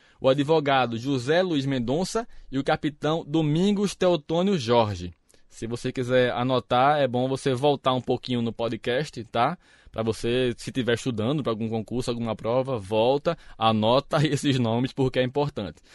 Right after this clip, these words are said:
Se você tá ouvindo aqui no rádio, eu vou repetir.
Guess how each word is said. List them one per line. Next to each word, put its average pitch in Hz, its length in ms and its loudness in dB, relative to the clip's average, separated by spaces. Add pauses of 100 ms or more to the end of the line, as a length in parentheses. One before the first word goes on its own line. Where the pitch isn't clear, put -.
(200)
Se - 180 -10
você - 180 -4
tá 139 120 0
ouvindo 135 260 4
aqui 135 180 0
no 139 140 2
rádio, 147 520 2 (760)
eu 220 80 8
vou 190 100 8
repetir. 156 440 2